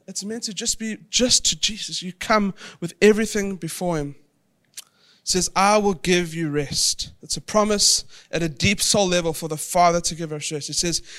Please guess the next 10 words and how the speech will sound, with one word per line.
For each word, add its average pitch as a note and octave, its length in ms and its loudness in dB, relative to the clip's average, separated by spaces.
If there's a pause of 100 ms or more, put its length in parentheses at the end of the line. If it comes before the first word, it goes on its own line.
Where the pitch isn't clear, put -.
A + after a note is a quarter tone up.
(120)
"He - 80 -2
makes G3 380 4
me A3 100 0
lie F#3 300 6
down F#3 260 2
in E3+ 140 -2
green F3 280 -2
pastures," - 760 -6
Psalm D#3 260 -4
twenty-three. D#3+ 560 -10